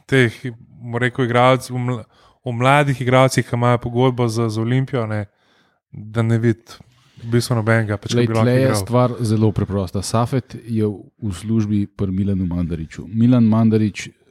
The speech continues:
Speaker 2: gleda samo rezultate. Če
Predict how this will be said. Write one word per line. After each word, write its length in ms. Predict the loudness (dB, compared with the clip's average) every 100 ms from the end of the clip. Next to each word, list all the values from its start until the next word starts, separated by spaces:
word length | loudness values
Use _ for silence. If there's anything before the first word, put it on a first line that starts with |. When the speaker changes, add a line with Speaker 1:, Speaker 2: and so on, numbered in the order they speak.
| _ _ _ _ _ _ _ -10 -4 -2
Speaker 2:
gleda 500 | -2 0 4 4 2
samo 420 | -4 -2 0 0 -2
rezultate. 680 | -4 -6 -6 -8 -8 -10 -12 -20 -20 _
Če 260 | -2 2